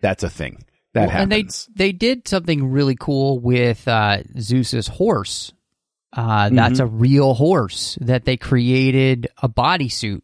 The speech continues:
Speaker 2: to wear to make it look like that, which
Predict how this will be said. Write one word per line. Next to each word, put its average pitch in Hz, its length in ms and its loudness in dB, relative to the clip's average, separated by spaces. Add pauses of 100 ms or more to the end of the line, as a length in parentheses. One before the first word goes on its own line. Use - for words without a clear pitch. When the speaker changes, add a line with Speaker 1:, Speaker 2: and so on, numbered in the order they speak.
Speaker 2:
to 123 140 0
wear 117 580 -2 (140)
to 123 120 -2
make 117 220 0
it 113 140 -2
look 117 240 -4
like 90 240 -6
that, 67 220 -10 (440)
which 123 220 0